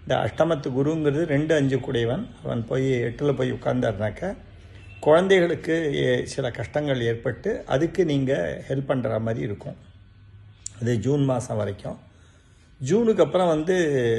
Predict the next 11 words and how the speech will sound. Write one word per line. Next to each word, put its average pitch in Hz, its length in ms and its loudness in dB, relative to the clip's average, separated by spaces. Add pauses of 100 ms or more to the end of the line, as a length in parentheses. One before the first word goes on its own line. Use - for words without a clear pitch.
(380)
குரு, 151 540 4 (320)
அஹ், 117 340 -4
இந்த 110 140 -4
ரெண்டு 147 280 2
அஞ்சு 127 280 2
கூடிய 110 280 -2
குரு, 113 300 -4 (540)
அஹ், 107 1000 -2 (1200)
ஒன்பதாம் 156 520 6
இடத்துக்கு 113 440 -4
போறார். 101 200 -2